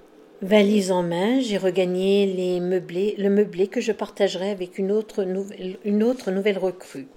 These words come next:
Route de Nangis, tout à découvrir. Les trajets, l'Aquilon, train de nuit. Euh, train de nuit. Paris, Paris, Saint-Étienne-Paris, direct.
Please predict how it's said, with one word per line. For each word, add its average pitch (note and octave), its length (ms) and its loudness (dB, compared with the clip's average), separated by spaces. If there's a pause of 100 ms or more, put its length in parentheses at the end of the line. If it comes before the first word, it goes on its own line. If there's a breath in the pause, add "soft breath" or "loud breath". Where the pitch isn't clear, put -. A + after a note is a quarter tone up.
(480 loud breath)
Route F#3+ 160 -4
de F#3 140 2
Nangis, D#3+ 580 -6 (120)
tout C4 180 -4
à G#3+ 80 4
découvrir. D3+ 960 -8 (2000 loud breath)
Les G#3 200 6
trajets, E3+ 560 4 (100)
l'Aquilon, F#3+ 640 0
train G3 260 0
de F#3+ 160 2
nuit. E3 340 0 (1600 soft breath)
Euh, D#3 320 -10 (600)
train G3 200 -8
de F3+ 140 -6
nuit. D3 360 -8 (200)
Paris, G3+ 340 0 (260)
Paris, G3 540 0
Saint-Étienne-Paris, G3+ 880 0
direct. D#3 680 -10